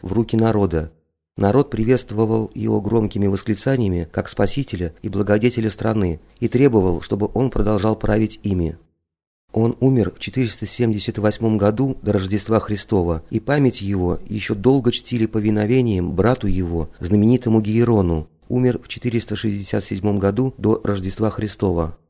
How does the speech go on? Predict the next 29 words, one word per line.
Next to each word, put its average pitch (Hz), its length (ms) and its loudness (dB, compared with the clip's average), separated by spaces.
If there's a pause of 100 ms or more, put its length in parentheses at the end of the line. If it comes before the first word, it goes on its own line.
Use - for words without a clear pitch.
(560)
Гиерон 113 500 0
принял 117 400 0
союз 117 380 0
с - 80 -8
сиракузами 110 680 0
и - 140 -4
город 120 340 2
Агригент 110 760 -2 (140)
после 104 280 0
того, 127 360 0
как - 340 -4
отнял 120 400 0
его 117 220 0
у 113 140 -6
третьего 101 420 0
брата 92 560 -2
Фрасибула, 107 880 0
который 107 340 0
своим 107 300 0
кратким - 540 -4
восьмимесячным, 104 880 0
исполненным 113 600 2
жестокости 113 600 0
правлением 107 840 0
представил 110 480 0
разительную 110 540 2
противоположность 107 880 0
с 87 40 -10
Гелоном. 90 640 0